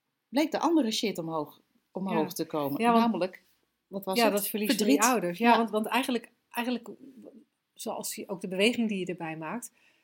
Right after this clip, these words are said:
Speaker 2: wil hij af van, van al die herrie in zijn hoofd over seks en een man vinden.
Speaker 1: Ja.
Speaker 2: En koppelt hij,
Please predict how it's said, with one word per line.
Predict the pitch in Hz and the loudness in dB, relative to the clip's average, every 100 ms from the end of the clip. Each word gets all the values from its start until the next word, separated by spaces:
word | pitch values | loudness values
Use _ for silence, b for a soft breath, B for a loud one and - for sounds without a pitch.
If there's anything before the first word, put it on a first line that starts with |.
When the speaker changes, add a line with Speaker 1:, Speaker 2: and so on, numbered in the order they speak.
| b b _ _ _ _ _ _ _ _ _ _ _ _ _ _ _ _ _ _ _ _ _ _ _ _ | b b _ _ _ _ _ _ _ _ _ _ _ _ _ _ _ _ _ _ _ _ _ _ _ _
Speaker 2:
wil | - 175 233 269 | -10 0 4 4
hij | 202 196 | 2 2
af | 247 240 - - - | 0 0 -2 -6 -2
van, | 202 185 170 190 | -2 -2 -6 -10
van | - - 190 175 | -12 -8 -6 -4
al | 175 190 | -4 -2
die | 175 165 | -2 -2
herrie | 196 196 | -4 -2
in | 180 | -4
zijn | 175 170 | -6 -10
hoofd | 156 170 165 - - | -8 -6 -6 -8 -10
over | 165 165 156 | -10 -8 -10
seks | - 185 170 - | -6 -6 -6 -10
en | 170 160 160 - - | -10 -12 -12 -16 -14
een | 175 | -10
man | 170 196 233 | -4 -4 -2
vinden. | 247 247 285 392 _ | -2 0 0 -4 _
Speaker 1:
Ja. | - 202 - _ _ _ _ _ _ _ _ - | -12 -10 -12 _ _ _ _ _ _ _ _ -4
Speaker 2:
En | 202 190 190 185 180 _ _ _ - | 0 0 -2 -6 -10 _ _ _ -4
koppelt | 302 294 254 - | 0 2 0 -2
hij, | 208 160 165 | -4 -4 -8